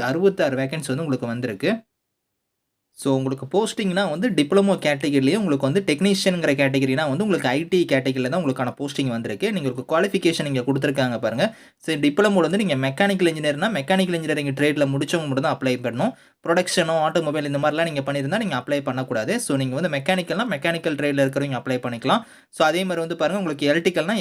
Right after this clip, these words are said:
எலக்ட்ரிக்கல் ட்ரேட்ல இருக்கிறவங்க மட்டும் தான் அப்ளை பண்ணணும். எலக்ட்ரிக்கல் இன்ஸ்ட்ருமெண்டேஷன் இந்த மாதிரிலாம் நீங்க அப்ளை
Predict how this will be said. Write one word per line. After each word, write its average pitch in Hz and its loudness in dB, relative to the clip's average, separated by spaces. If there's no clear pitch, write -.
எலக்ட்ரிக்கல் 160 0
ட்ரேட்ல 139 4
இருக்கிறவங்க 131 -2
மட்டும் 135 -2
தான் 139 0
அப்ளை 135 2
பண்ணணும். 156 -2
எலக்ட்ரிக்கல் 151 0
இன்ஸ்ட்ருமெண்டேஷன் 139 0
இந்த 139 0
மாதிரிலாம் 139 2
நீங்க 131 0
அப்ளை 127 -2